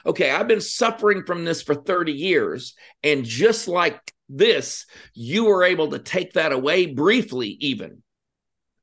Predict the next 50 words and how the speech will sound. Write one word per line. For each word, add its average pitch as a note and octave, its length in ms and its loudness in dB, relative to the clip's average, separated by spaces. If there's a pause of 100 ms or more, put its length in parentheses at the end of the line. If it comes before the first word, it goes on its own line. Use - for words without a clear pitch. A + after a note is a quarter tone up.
(420)
I F#3 220 2
needed E3 460 -2
to, D3 300 2
I D3 160 0
know E3 160 0
a C3 60 2
lot E3+ 380 2
of - 80 -2
people F3+ 440 2
that C#3 140 4
are C3+ 100 4
suffering D3 600 -2
from C3 440 -2
tinnitus. - 640 -6 (600)
And E3 180 0
so D#3+ 300 4
th-, D3 180 -4
this G#3 260 2
would F#3+ 180 4
be E3 120 -4
something D#3+ 460 -4
for C#3+ 180 -4
me E3+ 360 -2
to, C#3+ 420 2 (240)
you E3+ 80 -4
know, C#3 240 -2 (100)
to D#3 120 0
bring E3 420 0
to E3 120 0
people. B2 500 -2
This, G3 360 0
I, - 200 -4
you C#3+ 160 -8
know, C3 60 -4
people G#3 260 -2
gotta E3+ 180 0
hear F#4 260 4
about - 280 0
this. - 220 -6 (100)
I G3 80 2
didn't F#3+ 280 -2
realize E3 580 2
that, D3+ 200 0
<laughs> - 60 -8
you D3+ 180 -4
know, G3 120 -2
there's - 300 -2
tons A#3+ 300 -2
of - 100 -4
people C#3+ 400 0